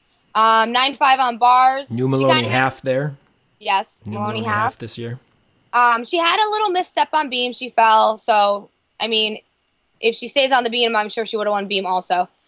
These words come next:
Speaker 1: And then floor, nine four seven five. She won that title. And she has a beautiful floor routine. She's another one. Gym America is really good at,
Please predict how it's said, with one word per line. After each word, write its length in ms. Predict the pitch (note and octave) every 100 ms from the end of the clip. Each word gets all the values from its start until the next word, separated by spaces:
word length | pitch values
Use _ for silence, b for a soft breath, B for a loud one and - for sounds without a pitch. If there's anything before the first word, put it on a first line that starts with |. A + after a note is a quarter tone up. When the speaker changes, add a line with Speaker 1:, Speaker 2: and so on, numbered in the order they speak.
| _ _ -
Speaker 1:
And 320 | B3 B3 B3
then 180 | C4+ C4+
floor, 680 | - C4+ C#4 C#4 C#4 C#4 - _ -
nine 420 | B3 C4 C4+ C4+
four 260 | - B3+ A#3+
seven 340 | B3 A3+ A3
five. 460 | - C4 C4 C4 A#3
She 160 | A#3+
won 240 | G#3+ G#3 A3
that 240 | B3+ B3
title. 400 | C#4+ B3 B3 A#3+ _ _ _ -
And 580 | A#3+ A#3 A3+ A3+ A3+ A3 - _ _ -
she 180 | - F4
has 160 | F#4+
a 80 | G4+
beautiful 480 | A#3+ C4 C#4+ - C4
floor 260 | - G#3+ A3
routine. 320 | G#3 F#3+ F#3+
She's 360 | - C4+ C#4
another 340 | C#4 B3+ A#3+ A#3
one. 180 | A3+ A3+ _ _ G#3+
Gym 160 | C#4
America 600 | D#4+ C4 B3 B3 A#3+ A#3 -
is 180 | A3 F#3+ F3
really 340 | G#3 D4+ D#4 D4
good 380 | G#3 B3 B3 A#3+ -
at, 400 | G#3 G#3+ -